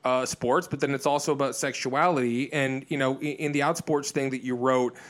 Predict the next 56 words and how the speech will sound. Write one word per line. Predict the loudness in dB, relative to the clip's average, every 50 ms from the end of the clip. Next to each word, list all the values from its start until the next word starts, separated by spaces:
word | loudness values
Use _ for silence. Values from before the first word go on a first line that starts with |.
| -20 -12 -4
uh, | 0 2 2 2 2
I | 2 2
thought | 2 2 2
you | 2 2 2
wrote | 2 0 0
very | 0 0 0 -2
candidly | -4 -4 -2 -2 0 -2 -2 -2 -2 0 0 0
and | 0 0
very | 0 0 0 0
honestly | -2 -2 -2 -2 -2 -4 -4 -4 -2 0
about | 0 0 2 2 2 0 0
sort | -2 -2 -2 0
of | -2 -2
your | 0 2 2 4 4 4 2 2
journey | 0 0 0 0 0 0 -2 -4 -6
to, | -6 -4 -2 -2 0 0 0 -2 -4 -6 -8 _
to | -6 -4 -2 -2
bisexuality | -2 -2 -2 -4 -2 -2 -4 -4 -4 -4 -4 -2 -2 0 0 0 -2 -2 -2 -2 -2
and | -2 -4 -4
fi-, | -6 -6
and, | -6 -4 -6 -6 -8 -8
you | -8 -6
know, | -6 -6 -6
sort | -4 -2 -2 -2 -2
of | -4 -6
coming | -4 -4 -4 -2 -2 -2
out | -2 0 0 0 -2
and, | -2 -4 -6 -6 -8 -16 -20 -20 -12 -6
and, | -4 -4 -2
and | -2 -2 -2 0
finding | 0 2 2 2 0 0 0
your | 0 -2 -2
true | -2 -2 -2 -2 -2
self. | 0 2 2 4 4 2 2 0
I | -2
mean, | -2 -2 -2 -2
for | -2 -2 -2 0
people | 0 -2 -2 0 2 2 2
who | 2
haven't | 2 2 2 4 4 2 0 0
read | -2 -2 -2 -2
it | -2 -4 -4
and | -2 -4 -4
who, | -4 -6 -8 -10 -12 -18 _ _
you | -8 -6 -4
know, | -4 -4
anybody | -2 -2 -2 -2 -2 -4 -4
listening | -4 -4 -4 -4 -4 -6 -6 -6
to | -6 -8
this | -8 -6
who | -6 -4
hasn't | -2 -2 -2 -2 -4 -6 -6
read | -4 -4 -2
it, | 0 0
I | 0 0
would | 0 -2 -4